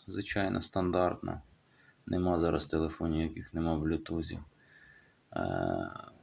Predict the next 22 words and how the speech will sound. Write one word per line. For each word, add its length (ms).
калькулятор, 920
книги. 600
Ну, 120
не 140
знаю, 320
кому 240
потрібно 600
книги 300
на 100
такому 400
екрані. 480
Є, 240
звичайно, 600
фонарик. 580
Вмикається 540
як 100
через 300
меню, 280
так 220
є 220
окрема 300
кнопка 500